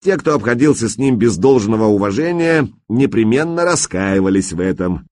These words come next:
Невозможно оживить мёртвого человека. Всё остальное можно исправить». Он хотел подбодрить Корнелию, но получилось наоборот. Она вспомнила слова мачехи о том, что Геннадия завтра казнят,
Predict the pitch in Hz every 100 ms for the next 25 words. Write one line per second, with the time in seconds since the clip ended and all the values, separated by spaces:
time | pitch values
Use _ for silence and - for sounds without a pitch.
0 | _ _ _ - 98 135 135 123 196 196
1 | 165 147 104 131 180 - - 85 139 -
2 | - 135 123 - 92 101 139 156 98 85
3 | - _ _ - _ - 220 226 151 160
4 | 175 220 214 123 85 - - 117 180 160
5 | 135 104 - 92 110 107 - - _ _
6 | _ _ _ _ _ _ _ - 160 165
7 | 135 123 160 143 123 104 127 147 180 -
8 | 76 - 135 180 160 147 123 - - _
9 | _ - 113 185 220 190 156 - 90 110
10 | 107 95 92 87 69 60 - _ _ _
11 | _ _ _ 85 90 95 95 - - 107
12 | 98 98 95 87 90 98 123 101 - 85
13 | 82 104 110 107 98 85 92 101 92 87
14 | 110 - 95 117 110 151 131 82